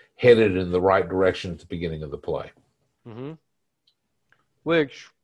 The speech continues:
Speaker 2: too often in twenty twenty, he was not heading in the right direction at the start of the
Speaker 1: Yeah.
Speaker 2: play. In fact, many, many times it felt like he was heading in the wrong direction. So, uh,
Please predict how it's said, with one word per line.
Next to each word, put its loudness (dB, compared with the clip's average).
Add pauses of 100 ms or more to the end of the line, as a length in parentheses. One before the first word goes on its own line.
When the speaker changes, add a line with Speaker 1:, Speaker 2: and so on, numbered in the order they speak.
(140)
Speaker 2:
too 0
often 0 (180)
in -8
twenty -6
twenty, 0 (640)
he -4
was -2
not 0
heading -4
in -10
the -8
right -4
direction -10
at -12
the -20
start -8
of -10
the -10
Speaker 1:
Yeah. -14
Speaker 2:
play. -4 (420)
In -10
fact, 0 (360)
many, 0
many 0
times 2
it -2
felt 4
like 2
he -6
was -6
heading 0
in -6
the -6
wrong -4
direction. -12 (520)
So, 4
uh, 8